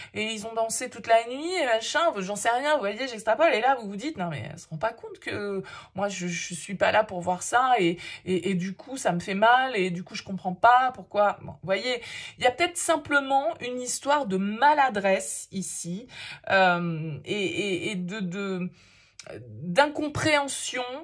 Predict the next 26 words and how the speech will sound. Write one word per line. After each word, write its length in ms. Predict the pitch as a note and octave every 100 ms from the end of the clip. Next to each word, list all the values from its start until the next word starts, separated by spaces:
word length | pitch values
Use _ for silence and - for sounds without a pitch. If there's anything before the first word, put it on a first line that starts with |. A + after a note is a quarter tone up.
| - - - -
qui 160 | B3
peuvent 380 | - D4 D4+ - _
parfaitement 920 | E4+ - - D4 - C4 B3 B3+ D4 E4 - - -
être, 500 | A3+ A#3+ A#3+ - A3+
euh, 260 | G#3+ G#3 G3+ -
rééquilibrées 1160 | F3 G3+ D4 C#4 - C4 B3+ A3 A3+ A#3+ C4 D#4 - _ _ -
par 240 | A#3+ - -
plus 300 | D4+ D4+ -
de 100 | C4
dialogue, 640 | G#3 A#3 A3+ G#3+ B3+ -
plus 260 | - C#4 -
de 80 | C4
communication, 1120 | C4+ B3 B3 A#3+ A3 A3 G#3+ - A3+ A#3 C#4+ - _
plus 260 | - D#4 D4
d'échanges. 680 | C4+ C4 - A3 A3+ C#4 G#3 - - -
Il 100 | G3+
y 100 | G#3+
a 260 | D4+ E4 - -
de 200 | G#3 F4
toute 180 | E4+
façon 300 | D#4 D4 D#4+
une 120 | D#4+ -
problématique, 840 | C4+ C4+ C4+ C4+ C#4 - B3+ -
entre 320 | - G#3+ - B3+
guillemets, 500 | A3+ B3 B3 A3 -
extérieure 1040 | E4+ - - D#4 D4+ C4+ C4 B3 G3 D3